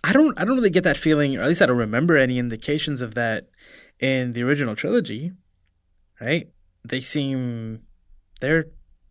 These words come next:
they're the rebels. Like, they're, there's a singular focus. They're, we're, we're going after the Death Star, and then we're doing this, and then we're doing that,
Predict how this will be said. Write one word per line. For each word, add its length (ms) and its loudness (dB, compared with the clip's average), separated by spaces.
they're 140 -2
the 100 0
rebels. 480 2
Like, 140 -10
they're, 240 2
there's 160 4
a 80 2
singular 380 4
focus. 420 2
They're, 120 -4
we're, 220 -4
we're 100 -2
going 140 2
after 180 0
the 120 2
Death 140 2
Star, 340 -8
and 100 -6
then 220 -4
we're 100 2
doing 200 2
this, 220 4
and 100 -6
then 60 -6
we're 120 -4
doing 360 -4
that, 260 2